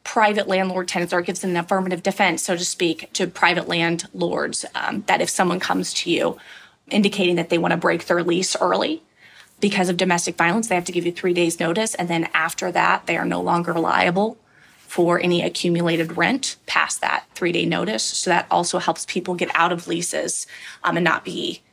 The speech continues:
you know, financially burdened after trying to leave an abusive relationship. But that's certainly something that's in the forefront of everybody's mind is, you know, retaining their residents. Maybe that's where they're, they have enough bedrooms for their kids, right? Their placement for their children is a main concern for them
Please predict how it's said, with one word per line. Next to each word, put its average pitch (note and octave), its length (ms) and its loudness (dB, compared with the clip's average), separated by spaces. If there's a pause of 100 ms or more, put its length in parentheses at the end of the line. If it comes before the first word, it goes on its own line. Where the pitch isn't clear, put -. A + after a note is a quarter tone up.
(180)
you G3+ 80 -2
know, F3 100 0
financially E3+ 560 0
burdened E3+ 580 -2
after E3+ 280 0
trying E3+ 240 0
to E3+ 100 -10
leave D#3+ 160 0
an E3 80 -4
abusive E3+ 400 -4
relationship. - 800 -4
But - 80 -14
that's F#3 220 2
certainly E3+ 420 -2
something F3 400 2
that's - 300 -2
in F#3 160 0
the E3+ 120 0 (120)
forefront F3+ 500 2
of E3+ 80 0
everybody's E3+ 480 -2
mind F3 400 0
is, - 340 -2 (540)
you F#3 160 -2
know, E3 360 0
retaining G3+ 460 0
their E3+ 140 0
residents. F3 560 0
Maybe E3+ 180 0
that's F3 200 2
where F#3 80 0
they're, F3 160 -4 (100)
they F#3 80 0
have F3 120 2
enough E3+ 220 -2
bedrooms F3+ 360 0
for F3+ 120 -4
their F3 100 -2
kids, F3+ 500 -2
right? F3 320 2 (400)
Their F#3+ 140 0
placement G3 420 0
for F3 120 -2
their E3+ 140 0
children F#3+ 400 2
is E3 180 0
a E3+ 40 0
main E3 240 2
concern F3 520 0
for F3 120 -4
them E3 320 0